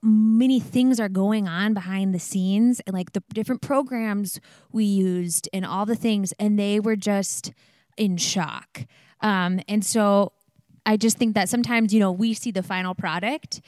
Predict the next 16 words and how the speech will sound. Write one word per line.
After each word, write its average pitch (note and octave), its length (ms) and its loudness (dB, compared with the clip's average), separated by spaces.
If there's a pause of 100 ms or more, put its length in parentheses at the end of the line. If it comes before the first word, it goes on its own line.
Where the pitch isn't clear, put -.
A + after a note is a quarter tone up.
(180)
and G3 140 -2
don't G#3 180 0
see - 140 -8 (100)
all F3 200 -4
the F#3+ 100 -4
work F#3 220 -6
that F3 160 -10
goes F3+ 260 -4
behind E3 480 -10
it. C4+ 320 -4 (340)
And F#3 400 -2
Mitchell F#3+ 260 -2
and G#3 120 0
Caleb, F#3 580 -2
they G3+ 340 0
showed F#3 440 2